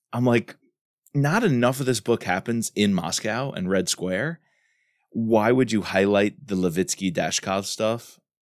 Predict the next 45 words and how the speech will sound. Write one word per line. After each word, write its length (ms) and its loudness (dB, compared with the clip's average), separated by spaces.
over 380 6
some 240 0
other 180 2
scenes? 600 0
Like, 180 0
I'd 160 2
much 320 2
rather 300 0
that 220 -6
be 100 -4
the 140 -4
yacht 320 -6
as 180 -6
it 120 -6
is 180 -8
in 80 -4
the 120 -6
U 180 -2
S 140 -10
version, 480 -12
you 100 -2
know, 320 2
or, 280 4
or 200 4
even 220 4
the 60 2
sauna 680 -2
or 460 -10
the 120 -4
speakeasy 600 -2
in 80 0
New 60 -2
York, 340 -8
something 520 -4
else 360 0
besides 840 -4
the 140 -6
Russian 500 -2
plot 340 -10
line 460 -12
to 60 -20
put 160 -6
on 160 -4
your 100 -6
cover. 420 -12